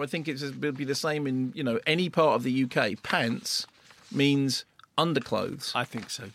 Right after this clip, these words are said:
Speaker 2: The American embassy, we might let you
Speaker 1: And
Speaker 2: off.
Speaker 1: what charming underclothes you both have on.
Speaker 2: Uh, right, I think we should do T V movie of the week.
Speaker 1: That was a very good Tim Curry impression that I just did, which you completely ignored.
Speaker 2: Well, on the grounds that it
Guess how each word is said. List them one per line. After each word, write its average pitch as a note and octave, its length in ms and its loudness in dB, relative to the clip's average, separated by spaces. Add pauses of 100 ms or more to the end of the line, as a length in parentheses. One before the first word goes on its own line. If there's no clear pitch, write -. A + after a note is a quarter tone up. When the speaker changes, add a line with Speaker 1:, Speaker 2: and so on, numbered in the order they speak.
(140)
Speaker 2:
The C3 80 2
American D#3+ 380 4
embassy, A2+ 380 4
we G#2+ 120 -6
might B2 220 -4
let G2 140 -10
you G2+ 240 -10 (340)
Speaker 1:
And E3 140 -6
Speaker 2:
off. D#3+ 60 -6
Speaker 1:
what F3 160 -2 (380)
charming F3 560 -2
underclothes C#3+ 600 -4
you A2+ 80 -6
both A#2 220 -4
have B2 160 -6
on. A#2+ 200 -4 (640)
Speaker 2:
Uh, D#3 280 -2
right, E3+ 200 -4
I E3 60 -6
think F#3+ 160 -6
we G3+ 40 -8
should E3 160 -8
do D3 140 -4
T D#3 160 -4
V C3 120 0
movie A2+ 260 2
of G2 80 -4
the G#2 80 -4
week. G2 100 -4
Speaker 1:
That - 80 -2
was C3+ 100 -2
a A#2+ 60 -4
very A2+ 320 2
good A2 260 -2
Tim G#2 220 -4
Curry G2 260 -4
impression G2+ 380 -8
that - 80 -10
I G2 60 -10
just - 180 -12
did, G2+ 160 -8
which - 180 -12
you - 60 -12
completely - 560 -10
ignored. G#2 380 -8 (600)
Speaker 2:
Well, D3 280 -2
on A#2+ 180 2
the A#2 80 2
grounds A2+ 300 2
that G#2+ 120 -4
it G#2+ 100 -8